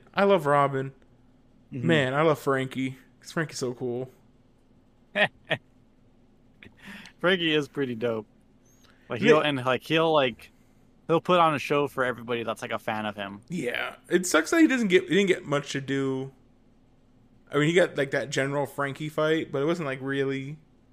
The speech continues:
Speaker 1: anything
Speaker 2: Yeah.
Speaker 1: too crazy.
Speaker 2: Mm-hmm.
Speaker 1: Uh, I kinda wish he had more to do. Kinda wish Robin had more to do,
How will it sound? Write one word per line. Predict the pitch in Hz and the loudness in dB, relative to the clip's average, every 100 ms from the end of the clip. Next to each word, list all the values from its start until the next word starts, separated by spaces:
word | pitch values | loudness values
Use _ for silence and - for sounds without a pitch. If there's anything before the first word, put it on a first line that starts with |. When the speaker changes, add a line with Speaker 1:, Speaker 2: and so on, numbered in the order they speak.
| _ _ _ _ _ _ _ _ - | _ _ _ _ _ _ _ _ -4
Speaker 1:
anything | 135 117 | 0 2
Speaker 2:
Yeah. | 107 | 0
Speaker 1:
too | 98 143 | -2 -8
crazy. | 127 131 131 135 139 151 - _ _ _ _ _ - | -4 -2 -2 -4 -8 -12 -16 _ _ _ _ _ -14
Speaker 2:
Mm-hmm. | 117 113 113 104 _ _ _ _ _ _ - | -10 -8 -8 -12 _ _ _ _ _ _ -10
Speaker 1:
Uh, | 131 | -4
I | 123 | 0
kinda | 170 151 | 2 2
wish | 135 | 2
he | 147 | 0
had | 135 131 | -2 -2
more | 131 | -2
to | 131 | -2
do. | 135 | -2
Kinda | 135 196 175 | 2 2 4
wish | 165 131 | 2 4
Robin | 135 143 143 | 4 4 2
had | 147 | -2
more | 143 143 | 0 -2
to | 143 | -2
do, | 143 143 147 | -2 -2 -4